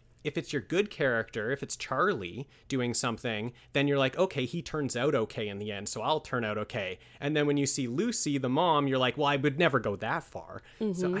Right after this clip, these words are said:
Speaker 1: yeah, I think you're right. I think it's seeing it allows you to sorta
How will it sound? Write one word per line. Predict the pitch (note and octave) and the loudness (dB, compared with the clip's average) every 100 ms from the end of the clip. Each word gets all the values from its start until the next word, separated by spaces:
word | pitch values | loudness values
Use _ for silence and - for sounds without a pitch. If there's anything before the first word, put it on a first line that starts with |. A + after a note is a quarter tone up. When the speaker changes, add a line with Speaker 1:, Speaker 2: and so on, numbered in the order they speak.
| A3+ | -2
Speaker 1:
yeah, | G#3+ | -2
I | F#3+ | -2
think | C#3 G3+ | -2 0
you're | - | 2
right. | D3+ D#3+ | 4 6
I | A2+ | 4
think | A2 E3 | 0 -2
it's | C#3 | 0
seeing | - E3+ F3+ G#2 | 0 0 0 -2
it | F#2 - - _ _ _ _ - | -6 -10 -18 _ _ _ _ -2
allows | C#3 C#3 C#3 B2+ | 2 4 4 2
you | C3+ | 0
to | C3 | 0
sorta | A#2+ - B2+ A#2+ A2+ | 0 0 0 0 -2